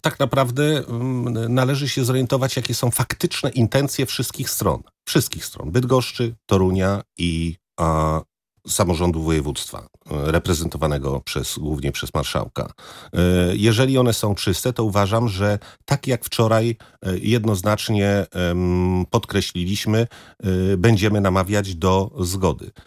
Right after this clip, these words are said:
Ale, e, jeżeli, e, jest tutaj gra obliczona na to, żeby przejąć, e, na przykład spółkę A, e, potem ten tort, e, ten, ten, ten port, żeby ograniczyć jego rozwój, no to rzeczywiście, e,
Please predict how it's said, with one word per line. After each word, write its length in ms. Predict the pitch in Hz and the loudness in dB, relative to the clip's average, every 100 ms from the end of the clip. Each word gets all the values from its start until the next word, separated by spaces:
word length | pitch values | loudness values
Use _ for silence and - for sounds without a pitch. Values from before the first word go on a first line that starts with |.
| _ - | _ -2
Ale, 420 | 92 98 104 95 | 2 4 2 0
e, 40 | - 90 85 | -2 -8 -6
jeżeli, 680 | 95 104 87 113 113 101 87 | 0 2 2 0 0 -2 -2
e, 200 | 92 85 | -2 -4
jest 320 | - 110 - - | -2 -2 -2 -2
tutaj 500 | 110 92 82 82 - | -2 0 2 0 -4
gra 300 | 82 98 104 | -2 2 2
obliczona 520 | 95 82 82 101 85 | 2 -2 -2 0 2
na 120 | 95 | 2
to, 160 | 104 87 | 0 0
żeby 240 | 85 78 | -2 -4
przejąć, 580 | - - 95 78 71 - 67 | -4 0 0 0 -4 -8 -8
e, 80 | 73 | -6
na 120 | 80 | -6
przykład 340 | - 87 80 | -6 -4 -4
spółkę 440 | - 95 87 - 69 | 0 2 2 0 0
A, 260 | 80 78 71 - - - | 0 0 -2 -12 -20 -6
e, 360 | 76 78 76 69 - | -2 0 0 -2 -2
potem 320 | 101 - 82 | -2 0 -2
ten 200 | 82 78 | 0 -2
tort, 380 | - 92 82 - | 2 0 0 -4
e, 200 | 85 82 | -4 0
ten, 220 | 92 82 | 0 0
ten, 200 | 92 80 | -2 -2
ten 160 | 98 87 | -2 0
port, 300 | 104 98 80 | 0 0 -2
żeby 360 | 80 85 82 - - | -2 0 -2 -4 -2
ograniczyć 640 | 101 95 87 110 - 87 | 0 4 4 2 0 -4
jego 160 | 92 85 | -2 0
rozwój, 400 | 80 71 95 117 - - - | 0 -2 -2 -2 -6 -16 -2
no 100 | 101 | 0
to 440 | 123 113 - - 110 | 2 2 0 -6 -4
rzeczywiście, 640 | 107 107 98 107 - | -4 -4 -4 -4 0
e, 80 | 117 | 0